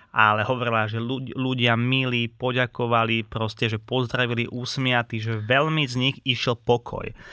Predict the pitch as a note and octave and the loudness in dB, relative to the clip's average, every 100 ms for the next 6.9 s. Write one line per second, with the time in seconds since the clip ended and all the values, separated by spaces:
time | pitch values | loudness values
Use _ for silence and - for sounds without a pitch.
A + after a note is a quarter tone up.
0 | - - A2 - C3+ E3+ D#3 D#3+ C#3+ C#3 | -20 -6 -2 -2 2 2 4 2 2 2
1 | C#3 A#2+ B2 - F3 D#3 - A2+ G#2+ A#2 | 0 -2 -4 -4 -2 -4 -4 -4 -4 -2
2 | B2+ D3 - - - A2 - A#2+ A#2 B2+ | 0 0 -4 -20 -8 -6 -2 -2 0 0
3 | A#2+ A#2 - B2 C3 D3+ B2+ G2+ G#2 - | 2 0 0 0 0 -2 -2 0 -2 0
4 | C3+ G#2 F2+ F2+ F#2+ G2 - D3+ E3+ E3 | 0 0 -6 -6 -6 -6 -2 0 0 -2
5 | D#3 - B2 C3 A#2+ A2 A2 B2 B2 B2+ | -4 -2 -2 0 0 0 0 0 0 0
6 | G#2+ G2+ A2 A2 A2 - A2+ G#2+ G#2+ | -2 0 0 0 -2 -2 2 2 2